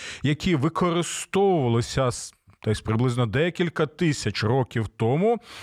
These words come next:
незважаючи на те, що у нас можуть змінюватися соціально-економічні обставини, так, і ми не живемо, наприклад, е, в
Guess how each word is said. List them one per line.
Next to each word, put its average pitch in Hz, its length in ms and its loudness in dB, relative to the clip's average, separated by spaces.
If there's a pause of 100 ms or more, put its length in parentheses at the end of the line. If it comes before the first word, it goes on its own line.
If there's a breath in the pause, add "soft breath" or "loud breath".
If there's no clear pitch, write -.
(140)
незважаючи 190 800 2
на 156 180 2
те, 135 280 0
що 131 260 0
у 160 100 2
нас 156 260 0
можуть 190 520 0
змінюватися 139 1200 0 (460 loud breath)
соціально-економічні 143 1800 0
обставини, 131 760 0
так, 143 420 -2
і 104 200 2
ми 104 260 2
не 127 100 2
живемо, 139 720 0 (220 loud breath)
наприклад, 127 640 -2
е, 110 160 2
в 104 80 -2